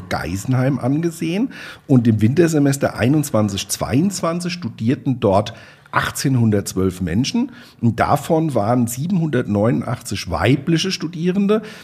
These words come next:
also eine Quote von vierundvierzig Prozent. Und das lässt hoffen, dass in Zukunft noch mehr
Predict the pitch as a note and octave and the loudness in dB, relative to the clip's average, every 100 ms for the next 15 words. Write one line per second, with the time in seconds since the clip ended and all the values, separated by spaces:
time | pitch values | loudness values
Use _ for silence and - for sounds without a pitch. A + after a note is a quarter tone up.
0 | - - A#2+ B2 A#2+ - G#2 - - A2 | -8 0 2 4 2 0 0 0 0 0
1 | A2+ - D3+ F3+ A#2 - A2+ - F2+ - | 0 -2 2 2 2 2 0 0 -10 -10
2 | D#2 - - C3 A2 G2+ F#3+ - - - | -12 -4 2 2 4 4 2 -2 -16 -20
3 | - - A2+ G#2 G#2 A2 - G2+ - C3+ | -6 0 2 2 0 -2 0 0 2 0
4 | A#2 A2 - B2 - C3 B2+ A#2 G#2+ G#2 | 0 -2 0 -2 0 -2 2 0 2 4
5 | B2 D#3+ E3+ F3 | 4 4 2 -2